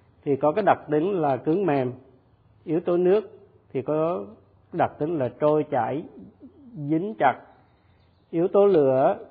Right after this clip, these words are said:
thì nóng, lạnh, nhẹ, yếu tố gió thì chuyển động, căng, cứng. Và cái tâm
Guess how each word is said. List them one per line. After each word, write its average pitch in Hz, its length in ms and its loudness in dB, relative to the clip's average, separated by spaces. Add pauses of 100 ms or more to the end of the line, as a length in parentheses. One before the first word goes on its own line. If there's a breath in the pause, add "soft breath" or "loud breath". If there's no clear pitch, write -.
thì 135 280 -2
nóng, 185 540 -2
lạnh, 135 280 -2 (340)
nhẹ, 120 380 -6 (840)
yếu 165 200 -4
tố 160 180 0
gió 160 580 4
thì 135 80 -8
chuyển 131 360 -4
động, 123 260 0 (240)
căng, 147 360 0 (100)
cứng. 165 280 0 (1200)
Và 143 200 4
cái 202 160 2
tâm 180 440 4